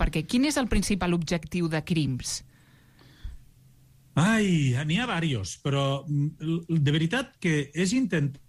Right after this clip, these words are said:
Speaker 2: que la gent conegui la nostra societat a partir dels elements foscos, de les històries fosques, perquè també existeixen. La part fosca de la lluna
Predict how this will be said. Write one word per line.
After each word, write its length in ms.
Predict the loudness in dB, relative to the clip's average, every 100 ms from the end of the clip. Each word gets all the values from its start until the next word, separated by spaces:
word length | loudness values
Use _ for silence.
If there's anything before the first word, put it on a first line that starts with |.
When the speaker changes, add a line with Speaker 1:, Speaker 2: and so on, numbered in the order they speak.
| _ _ _ _ _ _ _ _ -4 -2 -2 -6 -6
Speaker 2:
que 120 | -2 0
la 80 |
gent 220 | 2 0 2
conegui 300 | 2 2 2
la 80 | 2
nostra 320 | 2 0 -2
societat 520 | -2 -2 -2 0 0
a 100 | 0
partir 320 | 0 0 0
dels 180 | 2 2
elements 320 | 4 2 0
foscos, 480 | -2 -4 -2 -6 -2
de 80 | 2
les 160 | 4 2
històries 540 | 2 0 2 2 0
fosques, 540 | -2 -2 -4 -4 -4 -10 _ -8
perquè 240 | -2 0 0
també 240 | 0 2
existeixen. 720 | 2 0 0 -2 0 -2 -4 -10 _ -20 -20 -2
La 140 | -2 0
part 160 | -2
fosca 380 | 0 -2 0 0
de 60 | 2
la 80 | 4
lluna 300 | 4 4